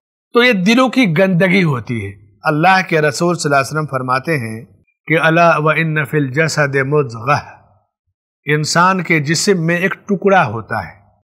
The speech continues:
जब वो टुकड़ा सही रहता है, तो पूरा जिस्म सही रहता है। जब वो टुकड़ा बर्बाद और फासिद हो गया, ख़राब हो गया, तो पूरा जिस्म ख़राब हो जाता है,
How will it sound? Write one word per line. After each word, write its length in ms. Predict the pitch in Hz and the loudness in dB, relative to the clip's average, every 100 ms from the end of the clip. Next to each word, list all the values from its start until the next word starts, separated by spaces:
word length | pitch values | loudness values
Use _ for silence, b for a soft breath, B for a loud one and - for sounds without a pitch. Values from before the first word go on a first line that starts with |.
| _ - | _ -6
जब 200 | 143 180 | 0 2
वो 120 | 180 | 2
टुकड़ा 460 | 175 175 175 180 190 | 0 -4 0 2 2
सही 380 | - 160 147 214 | 0 0 2 2
रहता 360 | 156 - 127 | 0 0 0
है, 260 | 110 120 165 - _ _ _ _ _ _ _ _ _ _ _ - | 0 -6 -8 -14 _ _ _ _ _ _ _ _ _ _ _ -2
तो 80 | 220 | -2
पूरा 320 | 226 339 311 | 2 4 4
जिस्म 320 | 233 - 240 | 2 0 0
सही 240 | 185 190 175 | 0 2 2
रहता 300 | 123 - 101 | 0 -4 -12
है। 220 | - _ _ _ _ _ _ 120 | -12 _ _ _ _ _ _ -4
जब 180 | 165 180 | 0 2
वो 80 | |
टुकड़ा 420 | 180 180 180 190 180 | 0 -2 0 2 2
बर्बाद 480 | 156 147 160 170 | 2 2 2 2
और 140 | 160 147 | 0 -2
फासिद 460 | - 147 127 190 | 0 -2 0 -4
हो 160 | 139 135 | -2 -2
गया, 220 | 135 156 | 0 0
ख़राब 460 | 127 - 139 160 151 | -2 -2 2 2 2
हो 200 | 127 117 | 0 -2
गया, 200 | 123 160 | -2 -4
तो 120 | 180 | -6
पूरा 280 | 160 180 180 | -4 0 0
जिस्म 320 | 147 143 185 | -2 -10 -10
ख़राब 320 | - 175 175 | -2 0 0
हो 80 | 185 | 0
जाता 420 | 190 190 208 | -2 0 0
है, 60 | 202 | 0